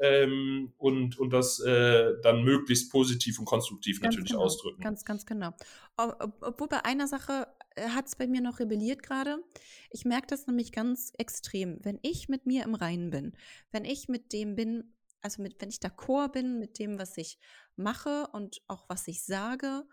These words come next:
Speaker 2: und mir in die Augen schauen kann, dann bin ich auch immun. Das ist so, als würdest, würde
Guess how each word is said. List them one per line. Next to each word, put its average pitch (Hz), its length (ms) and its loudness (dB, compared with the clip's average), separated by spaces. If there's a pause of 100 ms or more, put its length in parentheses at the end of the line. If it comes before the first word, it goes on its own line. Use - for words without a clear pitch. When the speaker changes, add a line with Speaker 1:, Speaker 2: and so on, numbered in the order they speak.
(460)
Speaker 2:
und 214 460 -6 (180)
mir 254 580 -2 (800)
in 240 100 2
die 220 140 0
Augen 190 240 0
schauen 156 320 -8
kann, 151 360 -12 (420)
dann 180 180 -6
bin 190 180 -2
ich 294 260 -10
auch 180 200 -4
immun. 254 580 -2 (720)
Das 226 180 -4
ist 247 140 -4
so, 285 160 -4
als - 220 -6
würdest, 269 360 -8
würde 262 260 -2